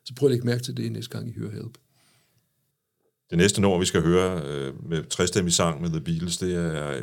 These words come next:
Speaker 2: et af mine favoritnumre, nemlig Nowhere Man. Fantastisk tekst, og, øh, fantastisk, øh, synes jeg, udtryk, den sang har.
Speaker 1: Fuldstændig. <laughs> Det er også,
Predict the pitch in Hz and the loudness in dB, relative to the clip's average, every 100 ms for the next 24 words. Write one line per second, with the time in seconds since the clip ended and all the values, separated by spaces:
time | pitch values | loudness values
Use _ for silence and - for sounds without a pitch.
0 | - - 85 82 78 76 - 76 78 78 | -10 -12 -8 -6 -6 -6 -4 -2 -2 -2
1 | 87 82 76 76 71 76 87 80 71 71 | -2 -2 -4 -6 -4 -2 -2 -2 -2 -4
2 | 85 92 _ _ _ _ _ _ _ _ | -6 -8 _ _ _ _ _ _ _ _
3 | _ _ _ _ - 82 - 78 90 - | _ _ _ _ -14 -6 -2 -2 0 2
4 | - 110 127 - - _ _ - 80 76 | 4 4 2 -2 -6 _ _ -8 -4 -2
5 | 73 69 69 - 80 - 78 - 82 - | 0 0 -2 -6 -4 -4 -4 -4 -8 -6
6 | 71 64 - - _ _ _ - 90 151 | -6 -6 -8 -10 _ _ _ -6 -2 0
7 | - 71 67 _ _ _ _ _ _ 117 | 0 -2 -4 _ _ _ _ _ _ -2
8 | 123 - 98 - 69 - 71 62 60 - | 2 4 2 2 -4 -2 -4 -4 -8 -12
9 | - _ _ _ _ _ _ - - - | -18 _ _ _ _ _ _ -20 -20 -20
10 | _ _ _ - - 131 - 117 120 113 | _ _ _ -14 -2 2 4 2 0 -6
11 | - _ _ _ _ _ _ _ 123 - | -14 _ _ _ _ _ _ _ -6 -4
12 | 98 143 123 | 0 2 2